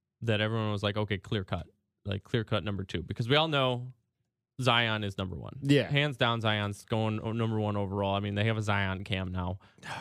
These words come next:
Speaker 2: Oh, my God.
Speaker 1: I hate it. It's ridiculous.
Speaker 2: Me too. I think so,
Speaker 1: I don't
Speaker 2: too.
Speaker 1: need to follow one player around.
Speaker 2: Nope.
Speaker 1: I,
Speaker 2: Nope.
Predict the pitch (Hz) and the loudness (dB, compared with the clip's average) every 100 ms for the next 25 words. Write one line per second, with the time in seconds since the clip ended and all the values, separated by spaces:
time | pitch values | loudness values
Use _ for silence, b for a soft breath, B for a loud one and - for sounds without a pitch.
0 | B B B _ _ - 127 113 104 85 | B B B _ _ -2 0 2 0 -4
1 | - - 101 107 92 90 92 107 92 87 | -6 -8 -4 0 -2 -2 0 0 -2 -8
2 | 78 - 95 92 82 123 120 127 123 110 | -10 -6 -4 -4 0 0 2 0 0 0
3 | 101 107 104 101 101 98 104 101 98 101 | 0 0 0 0 -2 -2 -2 -2 0 -2
4 | 95 95 127 135 - - _ _ 117 123 | -2 0 2 2 -2 -20 _ _ 2 2